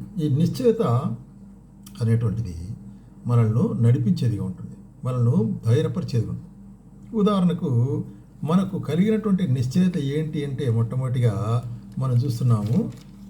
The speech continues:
రోమీయులకు రాసిన పత్రిక ఎనిమిదవ అధ్యాయం పదహారవ వచనంలో. ఏమంటాడు ఇక్కడ?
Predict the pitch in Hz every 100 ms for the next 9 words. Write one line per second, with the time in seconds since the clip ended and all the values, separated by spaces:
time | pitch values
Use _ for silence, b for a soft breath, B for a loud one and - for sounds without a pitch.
0 | - 123 151 214 226 180 151 127 127 -
1 | 123 120 180 165 135 131 117 101 143 190
2 | 117 104 98 90 92 - - 139 139 123
3 | 123 131 135 139 139